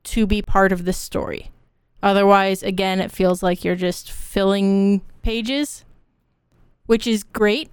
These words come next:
if that's what you want to do, but it won't make your story as compelling as it could be.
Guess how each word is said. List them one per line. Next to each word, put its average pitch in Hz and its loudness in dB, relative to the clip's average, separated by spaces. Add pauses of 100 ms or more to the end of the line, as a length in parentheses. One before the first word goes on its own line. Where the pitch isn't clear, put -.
(140)
if 208 -4
that's 202 0
what 214 -2
you 214 4
want 208 6
to 202 -2
do, 208 2 (520)
but - -2 (260)
it 214 -4
won't 214 2
make 208 -2
your 202 2
story 196 0
as 185 -2
compelling 180 -2
as 180 -8
it - -16
could - -8
be. - -8